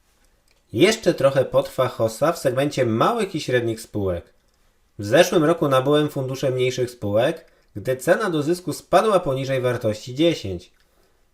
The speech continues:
Taka wartość stanowi doskonałą okazję inwestycyjną.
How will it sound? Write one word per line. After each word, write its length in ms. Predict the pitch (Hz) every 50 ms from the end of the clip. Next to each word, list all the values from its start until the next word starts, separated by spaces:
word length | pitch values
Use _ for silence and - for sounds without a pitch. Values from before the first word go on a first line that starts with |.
| _
Taka 320 | - 139 160 180 180 220 180
wartość 440 | 123 131 131 131 131 - 196 190 -
stanowi 360 | - 143 131 139 143 147 139
doskonałą 640 | 143 143 - - 135 127 127 143 190 240 240 196 170
okazję 420 | 147 131 - 131 131 127 127 127
inwestycyjną. 840 | 123 120 113 117 113 - 120 113 - - 104 98 90 87 82 85